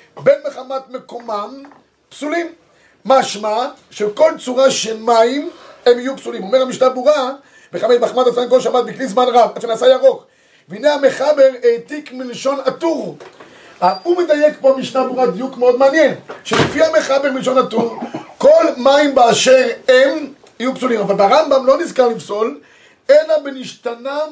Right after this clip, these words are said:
מחמת דבר אחר. לפי המחבר והטור, אפילו מחמת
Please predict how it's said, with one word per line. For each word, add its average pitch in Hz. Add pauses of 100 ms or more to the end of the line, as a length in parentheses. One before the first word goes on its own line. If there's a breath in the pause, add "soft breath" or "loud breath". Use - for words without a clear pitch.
מחמת 233
דבר 214
אחר. 180
לפי 208
המחבר 269
והטור, 247 (400 soft breath)
אפילו 240
מחמת 277